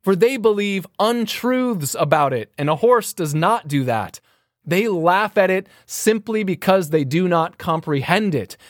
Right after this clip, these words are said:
It is a thing beyond them. We have heard of a foolish man who, whenever he heard a piece of Latin mentioned,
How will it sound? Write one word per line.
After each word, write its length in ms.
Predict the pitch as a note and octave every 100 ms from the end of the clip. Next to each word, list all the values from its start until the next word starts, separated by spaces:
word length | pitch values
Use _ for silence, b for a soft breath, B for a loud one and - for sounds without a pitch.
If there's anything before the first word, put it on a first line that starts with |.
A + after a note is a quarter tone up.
| b
It 140 | - E3+
is 100 | E3
a 60 |
thing 400 | E3 - A3 G#3
beyond 500 | E3+ F3 F3 G#3+ A3+
them. 400 | D#3 C3 G#2+ F#2 - _ _ _ _ _ _ _ _ _ -
We 100 | A3
have 160 | A#3
heard 440 | - G3 G#3 F#3 C#3 b -
of 120 | C#3+
a 80 | C#3
foolish 640 | - G3+ G#3 G#3 F3+ -
man 420 | D#3+ D#3+ D#3+ C#3
who, 140 | A#2+ C#3+
whenever 420 | D3+ D#3 G3 G#3+
he 200 | F#3 F3
heard 300 | C#3 F3+ F3+
a 60 | D3
piece 420 | - G3+ G3+ -
of 120 | C3
Latin 600 | A#2 C3 C#3+ - F3+ F3
mentioned, 580 | E3+ F3+ F#3 F#3+ F#3+